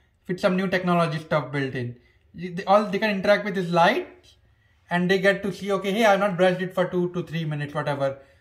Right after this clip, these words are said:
you set up for, or I've not done my homework enough time. Mom wants me to do homework." So overall, it's like a great tool.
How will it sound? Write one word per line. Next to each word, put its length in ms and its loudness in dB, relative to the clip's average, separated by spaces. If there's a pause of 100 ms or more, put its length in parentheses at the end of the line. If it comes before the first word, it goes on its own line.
(140)
you 80 -12
set 160 0
up 180 2
for, 100 2
or 40 4
I've 220 4
not 140 2
done 160 -2
my 80 2
homework 400 0
enough 280 -6
time. 440 -6 (360)
Mom 240 2
wants 260 2
me 60 -4
to 80 -6
do 160 6
homework." 460 -4 (420)
So 160 -8
overall, 420 4
it's 180 -4
like 200 -2
a 100 0
great 360 -4
tool. 300 0